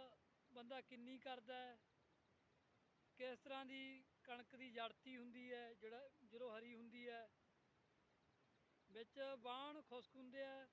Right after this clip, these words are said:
ਤੇ ਅਗਲਾ ਸੁਪਰ ਸੀਟਰ ਨਾਲ ਬੀਜ ਦਿੰਦਾ ਹੈ, ਡੱਬ ਖੜੱਬੀ ਹਰੀ ਹੁੰਦੀ ਆ, ਉਹ ਪਾਣੀ ਲਾ ਲਾ ਕੇ ਹਰੀ ਕਰਦੇ ਆ। ਬਾਣ ਪੂਰਾ ਜੇ ਸੁਪਰ ਸੀਟਰ ਦੇ ਨਾਲ ਬੀਜਣੀ ਆ ਨਾ, ਪੂਰਾ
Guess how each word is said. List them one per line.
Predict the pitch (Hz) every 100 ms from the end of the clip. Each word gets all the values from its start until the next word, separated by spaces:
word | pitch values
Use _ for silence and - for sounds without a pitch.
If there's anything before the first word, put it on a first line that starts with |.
| - - - - - -
ਤੇ | 254 262
ਅਗਲਾ | 262 269
ਸੁਪਰ | - 226 226
ਸੀਟਰ | 240 247 262
ਨਾਲ | 262 254
ਬੀਜ | 247 240
ਦਿੰਦਾ | 247 240 254
ਹੈ, | 247 240 - - - - 185
ਡੱਬ | 226 226 247
ਖੜੱਬੀ | 240 247 233 247
ਹਰੀ | 240 220
ਹੁੰਦੀ | 208 190 190
ਆ, |
ਉਹ | 175 165 - - - - - - - - - -
ਪਾਣੀ | 247 262 277
ਲਾ | 262 262
ਲਾ | 262 262
ਕੇ | 262
ਹਰੀ | 240 254
ਕਰਦੇ | 233 247 240 214 240
ਆ। | 233 233 - - - - - - - - - - - - - - - - - - - - - - - - - - - - - 208
ਬਾਣ | 226 262 302 294 294 294
ਪੂਰਾ | 269 262 277 269 285 269 - - - - - - - - - - -
ਜੇ | 208 254
ਸੁਪਰ | 240 233 233
ਸੀਟਰ | 254 247 254
ਦੇ | 269
ਨਾਲ | 269 269
ਬੀਜਣੀ | 240 233 233 269
ਆ | 269
ਨਾ, | 269
ਪੂਰਾ | 311 294 285 277 269